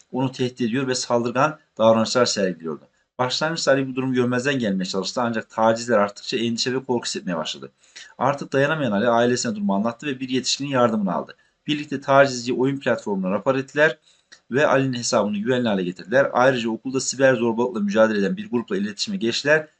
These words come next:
ve Ali'yi, Ali'ye destek verdiler. Sonuç olarak Ali tacizciyle başa çıkma konusunda cesaretlendi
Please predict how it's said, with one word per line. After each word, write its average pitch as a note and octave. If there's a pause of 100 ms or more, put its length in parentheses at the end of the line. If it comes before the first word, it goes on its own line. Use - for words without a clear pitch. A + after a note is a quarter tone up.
(120)
ve B2
Ali'yi, A2+ (280)
Ali'ye A#2
destek A2
verdiler. D#2 (140)
Sonuç D#3
olarak G#2+
Ali C3+
tacizciyle B2
başa B2
çıkma A2+
konusunda F#2+
cesaretlendi C3